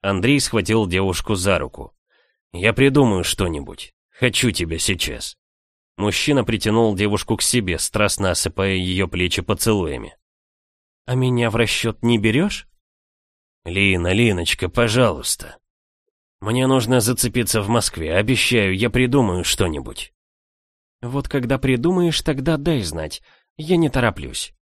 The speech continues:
Девушка открыла дверь номера. «О, денег на такси дай». «Подожди, я провожу тебя».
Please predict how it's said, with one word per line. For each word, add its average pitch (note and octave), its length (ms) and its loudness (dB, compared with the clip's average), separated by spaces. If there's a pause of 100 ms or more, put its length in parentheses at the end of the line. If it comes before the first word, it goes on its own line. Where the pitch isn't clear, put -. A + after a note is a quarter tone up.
(340)
Девушка A#2 560 2
открыла A#2+ 400 4
дверь F#2+ 300 0
номера. D#2 480 0 (580)
«О, E3+ 200 4
денег C3+ 420 4
на A#2 120 4
такси A#2 340 0
дай». D3 260 -2 (540)
«Подожди, G2+ 540 2
я E2+ 120 0
провожу F#2+ 440 0
тебя». - 340 -10